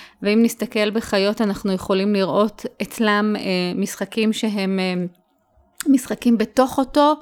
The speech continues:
המין ובין מינים שונים. זאת אומרת, אה, ייתכן ונראה משחק של, אה, הכי קלאסי זה משחק של, אה, אנשים וחיות. זאת אומרת, נגיד, המשחק עם הכלב, או, אה,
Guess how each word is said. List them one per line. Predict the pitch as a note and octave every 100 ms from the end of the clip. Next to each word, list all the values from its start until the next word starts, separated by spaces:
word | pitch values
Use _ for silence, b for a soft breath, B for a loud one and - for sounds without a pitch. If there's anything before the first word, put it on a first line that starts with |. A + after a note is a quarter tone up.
| B B B B -
המין | B3+ B3 B3 B3+ B3+ B3+ B3 - A#3+ C#4 D4+ E4+ F4 B B -
ובין | G3+ A3 F3+ A#3+ B3+
מינים | B3 A3+ A3+
שונים. | A#3 A3+ G3 A3 C#4
זאת | C#4+ B3 A3+
אומרת, | A3 B3+ B3 B3 A3
אה, |
ייתכן | G3 G#3+ - A#3 A#3 A#3
ונראה | A3 A3+ G#3+ D#3+ A3
משחק | A3 - - A3 A3+
של, | - G#3+ G#3+ G3+
אה, | - F#3+ F3+ F3+ F#3 B B B -
הכי | - D#4
קלאסי | - B3 A3 A3+ G#3+
זה | G#3
משחק | G#3 - G3
של, | - G3 F#3+ -
אה, | - G3 G3
אנשים | G#3+ G#3+ A3 G3
וחיות. | G3 - F3+ E3+ E3+ F3+ -
זאת | -
אומרת, | G#3 G3 F3+ F3+
נגיד, | F#3 F#3 F3+
המשחק | F#3 G3 - G3+ G#3+
עם | F3+
הכלב, | - A#3+ C4+ C#4 B3 B3 B B B B
או, | - G#3
אה, | G3